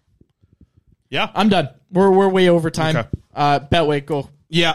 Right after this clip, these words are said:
Speaker 1: let's get the Betway in here. T-, you know what? The con-, the conversation is just gonna roll into tomorrow.
Speaker 2: Yeah,
Speaker 1: We'll have
Speaker 2: it will.
Speaker 1: more,
Speaker 2: It'll
Speaker 1: we'll,
Speaker 2: be a good
Speaker 1: we'll
Speaker 2: show.
Speaker 1: have more time. Like this, we're pretty recent off of this, taking away the big quotes. We're gonna go back and obviously look at everything. I'll have to listen to the Jim Rutherford interview for the third time.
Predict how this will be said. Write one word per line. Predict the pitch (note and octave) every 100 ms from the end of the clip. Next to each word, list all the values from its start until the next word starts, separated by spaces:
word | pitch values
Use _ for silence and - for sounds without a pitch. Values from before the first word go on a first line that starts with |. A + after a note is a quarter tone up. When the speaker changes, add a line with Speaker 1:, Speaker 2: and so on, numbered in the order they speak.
| -
Speaker 1:
let's | D3+ -
get | F3+
the | E3+
Betway | D3+ C#3 C#3 C3
in | C3
here. | C3 B2
T-, | - - - D#3
you | D#3+ F3+
know | F#3+
what? | F#3+ E3
The | D3+
con-, | F3+ C#3+
the | D#3
conversation | G3+ F3+ D#3+ C#3+ B2
is |
just | A2+
gonna | B2+ A2+
roll | A2
into | G#2+ G2+
tomorrow. | F#2+ F#2+ F#2
Speaker 2:
Yeah, | F3+ A#2+
Speaker 1:
We'll |
have | D3
Speaker 2:
it | F3
will. | D#3+
Speaker 1:
more, | D#3 D#3
Speaker 2:
It'll | E3+
Speaker 1:
we'll, | E3
Speaker 2:
be | E3
a |
good | D#3
Speaker 1:
we'll | C3 C#3
Speaker 2:
show. |
Speaker 1:
have | D3 D3
more | D3+ E3
time. | - D3+ D3+
Like | C#3+ B2
this, | D3 C#3+
we're | C#3 C3
pretty | F3 D3
recent | B2+ C#3 - C3+
off | A#2+ -
of | A#2+
this, | A2+ - - _ _ _ _ _ _ -
taking | D3+ C3+ C3+
away | C3
the | A#2+
big | - B2+ B2
quotes. | E3 D3 C#3+
We're | C#3
gonna | C3
go | B2
back | A#2 B2
and | C3
obviously | B2 B2 B2
look | A2 A#2+
at | A2+
everything. | A#2 A#2+ C3+
I'll | D3 A2+
have | A#2
to | A#2+
listen | A#2+ -
to | A#2
the | A2 G#2+ _ _
Jim | C3 E3 B2+
Rutherford | B2+ C3+ C#3 C3 A#2+ - _ _
interview | C3+ C3+ B2+ C3+
for | D3+
the | B2
third | A2 - C#3+ C3+ B2
time. | B2 A2+ F3